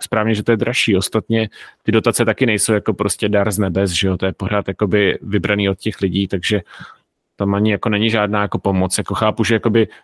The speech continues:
v nějaký jakoby i představě chceme třeba pomáhat zemědělcům, ale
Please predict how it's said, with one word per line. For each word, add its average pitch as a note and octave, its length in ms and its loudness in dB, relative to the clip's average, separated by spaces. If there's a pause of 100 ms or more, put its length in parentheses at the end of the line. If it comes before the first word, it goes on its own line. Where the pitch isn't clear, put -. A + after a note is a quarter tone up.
v - 80 -8
nějaký A2 300 0
jakoby A2+ 260 2
i - 300 -2
představě - 480 0
chceme A2 280 -2
třeba A2+ 200 -2
pomáhat A2+ 400 2
zemědělcům, G#2 760 0 (540)
ale G#2+ 720 2